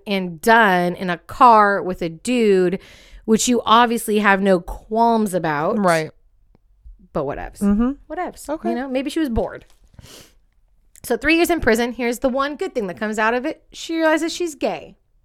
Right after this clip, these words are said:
Speaker 1: She realizes she likes women.
Speaker 2: Okay.
Speaker 1: Because up until now, she's never been able to explore her own sexuality.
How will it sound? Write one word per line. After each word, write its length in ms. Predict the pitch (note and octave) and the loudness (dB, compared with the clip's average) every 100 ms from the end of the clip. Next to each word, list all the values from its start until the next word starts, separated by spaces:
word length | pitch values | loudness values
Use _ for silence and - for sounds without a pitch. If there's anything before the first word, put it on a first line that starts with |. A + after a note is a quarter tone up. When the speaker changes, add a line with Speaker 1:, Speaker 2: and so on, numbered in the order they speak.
| _ _ _ _ - | _ _ _ _ -16
Speaker 1:
She 200 | - G3 | -4 -2
realizes 360 | G#3 A3 G3 | -2 -4 -8
she 120 | - | -4
likes 220 | D4 D4 B3+ | -4 -4 -6
women. 380 | B3+ E3 - - C#4+ | -6 -6 -10 -12 -8
Speaker 2:
Okay. 380 | E4+ E4+ F4 F#4 - - | -6 -4 -6 -6 -8 0
Speaker 1:
Because 240 | C4 C4+ | 4 6
up 160 | C#4 F4 | 6 4
until 320 | E4 F4 F4 | 2 2 2
now, 720 | F#4+ G#4+ E4 A#3+ A#3+ C#4 F4+ - _ _ _ - | 2 4 6 8 6 4 0 -10 _ _ _ -10
she's 320 | - D4+ B3+ | 0 0 2
never 360 | C4 C#4 D#4+ | 4 4 6
been 180 | C#4 C#4+ | 4 4
able 260 | D#4 D4+ D4+ | 4 2 0
to 160 | - D#4 | 2 0
explore 480 | B3 - C#4 D4 C#4 | -2 -6 0 2 4
her 80 | |
own 180 | C#4+ D#4+ | 2 2
sexuality. 840 | D#4+ E4 - E4 A4 G3 E3+ - | -2 -4 2 4 4 2 -4 -10